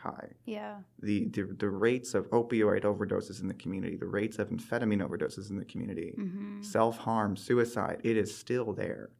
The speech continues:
Speaker 2: Right, right.
Speaker 1: So we've done all this surface stuff, but what is really at the root of it that we need to discuss?
Speaker 2: Mm-hmm.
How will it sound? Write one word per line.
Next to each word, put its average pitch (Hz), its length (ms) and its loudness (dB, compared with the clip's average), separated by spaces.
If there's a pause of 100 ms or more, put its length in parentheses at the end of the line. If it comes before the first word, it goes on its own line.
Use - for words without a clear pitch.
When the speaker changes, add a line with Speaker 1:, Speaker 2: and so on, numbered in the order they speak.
Speaker 2:
Right, 202 460 -12
right. 196 260 -14
Speaker 1:
So 107 240 6
we've 104 240 2
done 107 160 2
all 131 200 2
this 123 200 2
surface 160 320 4
stuff, 95 360 0
but - 200 0
what 120 240 2
is 101 140 2
really 120 540 0
at 107 160 -2
the 104 60 -2
root 117 220 2
of - 120 -2
it 87 160 -4
that 98 100 0
we 98 100 -2
need 98 160 -2
to 95 60 -2
discuss? - 580 -8
Speaker 2:
Mm-hmm. 233 340 2